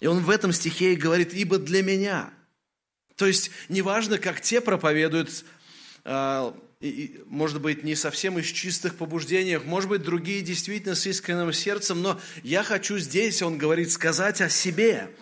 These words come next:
что для меня важно, или что касается меня лично, то я высоко ценю жизнь по Евангелию. И дальше он скажет, что ценит Христа, по сути, больше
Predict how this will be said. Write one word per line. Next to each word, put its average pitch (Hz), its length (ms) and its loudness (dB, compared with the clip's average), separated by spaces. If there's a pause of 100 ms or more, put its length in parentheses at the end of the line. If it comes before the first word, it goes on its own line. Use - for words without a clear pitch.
(120)
что 202 220 2
для 175 160 4
меня 185 280 4
важно, 190 440 0
или 139 200 0
что 170 220 0
касается 180 580 0
меня 165 320 2
лично, 170 540 0 (260)
то 143 100 -4
я 156 220 0
высоко 180 540 0
ценю 160 360 0
жизнь 151 380 -6
по 165 100 -10
Евангелию. 160 580 -8 (3000)
И 123 40 -6
дальше 160 280 0
он 170 80 -2
скажет, 165 400 -4
что 135 160 -8
ценит 151 360 -4
Христа, 139 440 -6
по 107 160 -10
сути, 139 320 -4
больше 123 680 -6